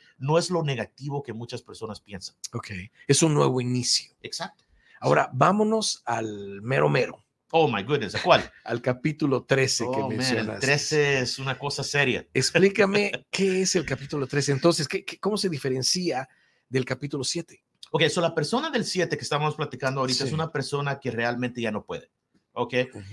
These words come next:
Speaker 1: Y como te digo, nosotros, eh, de-, vivimos diferente, ganamos diferente, y puede ser que, que dos personas que realmente ya no puedan, la única diferencia es el ingreso. Por ejemplo,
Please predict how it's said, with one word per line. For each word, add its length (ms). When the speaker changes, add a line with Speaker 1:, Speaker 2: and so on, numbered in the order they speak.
Speaker 1:
Y 100
como 240
te 80
digo, 160
nosotros, 580
eh, 240
de-, 280
vivimos 680
diferente, 460
ganamos 320
diferente, 600
y 180
puede 320
ser 240
que, 300
que 240
dos 220
personas 420
que 80
realmente 400
ya 80
no 140
puedan, 400
la 80
única 240
diferencia 800
es 200
el 80
ingreso. 440
Por 120
ejemplo, 400